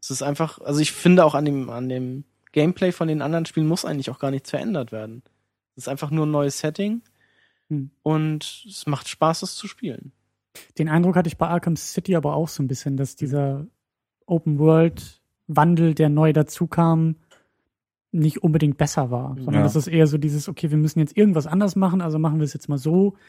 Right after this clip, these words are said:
Speaker 2: Ähm,
Speaker 1: Bei
Speaker 2: manchmal
Speaker 1: Arkham City hat mich sogar eher noch gestört, dass wirklich irgendwie so alles, was man als, als Batman-Gegenspieler bezeichnen kann, in dieser Stadt war.
Speaker 2: Mhm.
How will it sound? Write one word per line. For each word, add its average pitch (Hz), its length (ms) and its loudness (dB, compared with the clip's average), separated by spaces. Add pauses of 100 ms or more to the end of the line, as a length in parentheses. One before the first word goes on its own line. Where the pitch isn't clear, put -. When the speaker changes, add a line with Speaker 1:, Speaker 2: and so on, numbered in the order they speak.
(600)
Speaker 2:
Ähm, 139 340 -4 (120)
Speaker 1:
Bei 156 80 0
Speaker 2:
manchmal 117 160 2
Speaker 1:
Arkham 160 160 0
City 156 300 -8
hat 151 160 -2
mich 151 100 -4
sogar 143 220 0
eher 143 180 2
noch 151 160 -4
gestört, - 380 -4
dass - 140 -6
wirklich 147 420 -6 (340)
irgendwie 135 200 -4
so 135 80 0
alles, 156 640 0
was 135 200 -6
man 139 160 -4
als, - 800 -10
als - 260 -10
Batman-Gegenspieler 139 1400 -2
bezeichnen 135 440 -4
kann, 123 180 -4
in 127 140 -6
dieser 131 240 -4
Stadt - 280 -8
war. 104 240 -10 (240)
Speaker 2:
Mhm. 139 320 -6